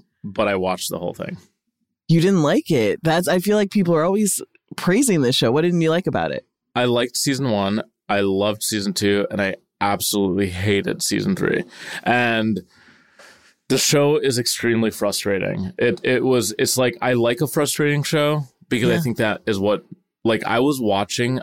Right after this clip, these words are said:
Speaker 1: I swear to God, four hours of The Leftovers per night because I was like, "I must know what happens." And it unraveled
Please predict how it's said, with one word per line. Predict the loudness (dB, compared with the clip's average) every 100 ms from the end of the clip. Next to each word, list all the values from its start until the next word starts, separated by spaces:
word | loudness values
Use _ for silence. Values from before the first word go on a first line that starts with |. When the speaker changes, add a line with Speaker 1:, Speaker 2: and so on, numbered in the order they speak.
| -4
Speaker 1:
I |
swear | -2 0 0 0 -2 -2 0 0 0
to |
God, | 0 -2 -2 -4
four | -8 -4 0 0 0
hours | -2 0 -2 -4 -6
of | -8 -2
The | -2
Leftovers | -2 -2 0 0 -2
per | -2 -2
night | 0 0 -4 -8 _ _ _ _ -4
because | 0 0 0
I | 0 0
was | 0 -2
like, | -4
"I | -2
must | 2 2 4 2 0 -4 -4 -8 _ _ _ _
know | 0 2 4 2 -2 -8 _ _ -10
what | -4 -2 0
happens." | -2 -2 -4 -4 -2 -4 -8 -16 -14 -14 -6 0
And | 2 2 2 -2 -6 _ _ _ _ _ _ 0
it | 0 2
unraveled | 0 2 2 2 0 0 0